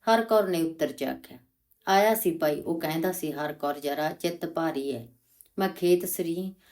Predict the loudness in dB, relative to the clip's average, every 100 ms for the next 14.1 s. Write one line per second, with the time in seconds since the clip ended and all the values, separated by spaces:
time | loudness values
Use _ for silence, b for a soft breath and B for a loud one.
0 | b b 2 4 4 0 0 0 -4 -4
1 | -4 -4 -8 -14 _ -4 2 4 2 0
2 | 2 2 2 0 -2 -4 -4 -2 -4 -4
3 | -6 -4 -4 -4 -8 -20 _ _ _ _
4 | _ _ -4 -4 -4 -4 -4 -2 -2 -2
5 | 0 0 0 -2 -4 -6 -4 -4 -2 -2
6 | 0 0 -2 -2 -4 -2 -4 -2 -4 -2
7 | -4 -4 -4 -4 -4 0 -2 0 -2 -4
8 | -4 -4 -2 -4 -6 -6 -6 -4 -6 -6
9 | -8 -10 -10 -10 -10 -14 _ _ _ _
10 | _ -2 0 2 2 2 2 2 2 0
11 | -2 -4 -4 -4 -4 -2 -4 -4 -4 -4
12 | -8 -8 -8 -10 _ 0 0 0 -6 -4
13 | -4 -4 -4 -4 -4 -4 -4 -4 -6 -10
14 | -12